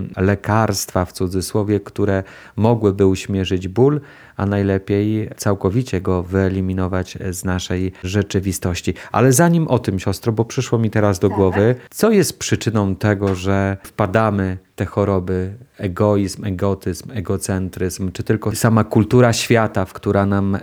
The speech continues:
Speaker 1: narzuca pewien styl bycia? Czy to jest jedyny powód?
Speaker 2: Nie, proszę państwa, to, panie Marcinie, nie jest jedyny powód, bo powodem tak naprawdę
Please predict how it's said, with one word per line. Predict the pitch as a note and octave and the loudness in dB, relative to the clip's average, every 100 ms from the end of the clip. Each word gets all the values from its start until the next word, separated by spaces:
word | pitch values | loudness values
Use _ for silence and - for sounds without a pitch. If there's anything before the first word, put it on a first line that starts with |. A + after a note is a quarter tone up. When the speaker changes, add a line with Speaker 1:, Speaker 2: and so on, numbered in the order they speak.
| C3 | 2
Speaker 1:
narzuca | G#2+ G#2 A2+ - G2 | 2 4 2 2 0
pewien | G#2 G2 G2 F#2+ | 0 0 0 -2
styl | - G#2 G2 | -2 0 0
bycia? | F#2 G#2 G2 G2+ F#2 F#2+ - - | 2 2 2 0 -2 -4 -12 -4
Czy | G#2+ | 2
to | B2 | 4
jest | A2 - - | 2 0 -2
jedyny | A2+ A2 A2 A2 | 0 2 2 2
powód? | A2+ A#2+ G3 - - | 0 0 -2 -2 4
Speaker 2:
Nie, | A3 A#3+ | 6 6
proszę | - - F#3+ - F#3+ | 4 2 0 2 0
państwa, | G3 F#3+ F3 - - D#3+ | 4 4 4 0 0 -2
to, | - B3 B3 A3 | 0 2 4 4
panie | A#3 A#3 A3 | 2 4 6
Marcinie, | G3+ G3+ G3 - A3+ G3+ | 6 4 0 0 4 6
nie | F#3+ A3+ | 6 6
jest | A3+ - | 4 2
jedyny | F#3 F3 F#3+ F#3+ | 0 2 2 2
powód, | F#3 F#3 E3+ E3+ G3 - - - - - - | 2 2 2 0 -6 -8 -20 -20 -18 -18 0
bo | G3 | 2
powodem | G3+ G#3 G3+ C#4 D#4 D4+ B3+ | 4 4 4 4 6 6 6
tak | A#3+ A3 | 4 4
naprawdę | G3+ F#3+ G3 A3+ C#4+ D4 F#3+ E3+ E3+ F3+ | 4 4 2 4 6 4 2 4 4 4